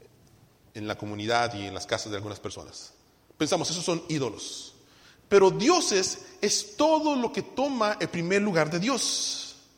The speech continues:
Y hermanos, piense bien esto. ¿Tiene usted dioses en su corazón que adora antes que Dios? ¿Tiene dioses que usted adora antes que a Dios?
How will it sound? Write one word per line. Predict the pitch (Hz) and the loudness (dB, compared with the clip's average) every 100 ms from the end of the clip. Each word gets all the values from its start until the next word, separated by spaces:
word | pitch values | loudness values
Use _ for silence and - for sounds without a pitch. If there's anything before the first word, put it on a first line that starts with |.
| _ _ _ _ - | _ _ _ _ -6
Y | |
hermanos, | 151 208 214 135 - - - - _ _ _ _ _ _ _ - | -2 -2 -2 -6 -12 -18 -20 -20 _ _ _ _ _ _ _ -8
piense | 247 254 208 | -4 -4 -4
bien | 196 | -6
esto. | 190 196 - - - _ _ _ _ _ _ - _ _ _ _ _ _ _ _ _ _ _ | -6 -10 -14 -20 -20 _ _ _ _ _ _ -20 _ _ _ _ _ _ _ _ _ _ _
¿Tiene | - 254 | -6 -2
usted | 226 - 208 | -2 -2 -4
dioses | 147 151 190 220 202 | -2 -2 -2 -4 -8
en | 165 | -8
su | 156 | -8
corazón | 151 147 - 180 233 | -8 -8 -8 -12 -12
que | - 165 | -12 -10
adora | 143 175 185 | -8 -6 -8
antes | 175 185 | -10 -10
que | 175 | -10
Dios? | 170 269 - - - - - _ _ _ _ _ _ _ _ _ _ _ _ _ - | -10 -12 -14 -20 -20 -20 -20 _ _ _ _ _ _ _ _ _ _ _ _ _ -12
¿Tiene | 233 262 | -6 -4
dioses | 180 185 226 226 190 | -4 -4 -4 -4 -6
que | - | -8
usted | 151 202 202 - | -8 -6 -8 -8
adora | 165 143 180 180 160 - | -6 -2 0 -2 -4 -8
antes | 170 175 170 - | -10 -10 -10 -12
que | 147 | -12
a | |
Dios? | 139 156 240 - - - - | -12 -12 -14 -16 -20 -20 -20